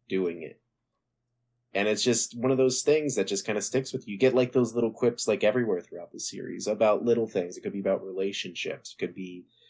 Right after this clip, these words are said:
it could be about, like, how you tr-, take your job. It can be about literally anything, how you take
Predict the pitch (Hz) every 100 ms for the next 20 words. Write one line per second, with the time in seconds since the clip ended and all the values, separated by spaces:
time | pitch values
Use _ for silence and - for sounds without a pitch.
0 | _ _ 101 104 101 101 95 101 98 110
1 | 104 101 - - - 113 - 107 98 95
2 | 98 80 - - 98 95 95 95 92 90
3 | - 117 117 110 104 101 101 _ _ _
4 | 113 127 135 123 - - - 98 98 113
5 | 110 - -